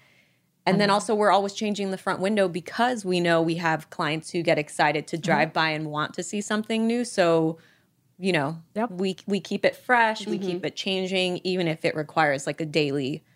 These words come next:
Speaker 1: change up. I mean, we, we love it.
Speaker 3: Yeah, we do.
Speaker 2: You're brilliant <laughs> businesswomen, because that really works.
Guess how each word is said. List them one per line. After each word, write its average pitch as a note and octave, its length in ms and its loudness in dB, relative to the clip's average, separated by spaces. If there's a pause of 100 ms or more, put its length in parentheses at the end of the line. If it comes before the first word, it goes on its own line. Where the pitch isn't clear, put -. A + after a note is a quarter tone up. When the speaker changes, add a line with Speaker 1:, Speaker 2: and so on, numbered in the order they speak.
(260)
Speaker 1:
change D#3+ 340 0
up. F3+ 240 2
I - 60 -14
mean, D#3+ 220 -4
we, D#3 100 -2 (240)
we E3 100 -4
love C#3 200 2
it. B2 260 -2
Speaker 3:
Yeah, G3 240 0 (220)
we G3 180 -4
do. F3+ 120 -4
Speaker 2:
You're F3+ 160 4
brilliant F#3 580 0 (140)
<laughs> - 140 -10
businesswomen, - 720 -6
because F#3+ 580 0 (480)
that E3+ 240 -2
really E3 380 0
works. D#3 380 -4